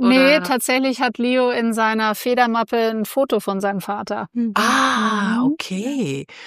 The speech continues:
Speaker 2: Okay,
Speaker 1: Mhm.
Speaker 2: das ist doch auch gut.
Speaker 1: Ja,
Speaker 2: Super.
Speaker 1: das ist auch gut.
Speaker 3: Okay, cool. Ähm,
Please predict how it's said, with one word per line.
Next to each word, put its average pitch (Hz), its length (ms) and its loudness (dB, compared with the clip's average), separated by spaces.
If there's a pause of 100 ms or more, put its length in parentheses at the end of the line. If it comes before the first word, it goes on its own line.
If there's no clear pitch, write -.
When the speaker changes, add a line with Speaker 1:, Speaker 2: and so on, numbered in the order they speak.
(200)
Speaker 2:
Okay, 208 460 -2
Speaker 1:
Mhm. 202 100 0
Speaker 2:
das 226 120 -2
ist 262 100 -8
doch 214 80 -4
auch 160 180 -6
gut. 226 120 -4
Speaker 1:
Ja, 226 180 -2
Speaker 2:
Super. 170 140 -2
Speaker 1:
das - 100 0
ist - 60 -6
auch 220 200 -8
gut. 202 300 -6 (420)
Speaker 3:
Okay, 247 420 0 (160)
cool. 202 420 0 (140)
Ähm, 247 720 4